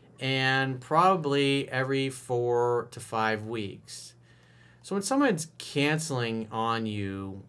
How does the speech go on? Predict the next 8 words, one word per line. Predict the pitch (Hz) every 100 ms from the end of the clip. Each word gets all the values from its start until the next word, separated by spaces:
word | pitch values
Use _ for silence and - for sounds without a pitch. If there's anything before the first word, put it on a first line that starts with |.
| -
on | 120 110
a |
pretty | 107 - 147 131
frequent | 123 127 120 107 95
basis, | 107 113 110 101 98 -
that | 127 147
just | 175 160
sh-, | - - 135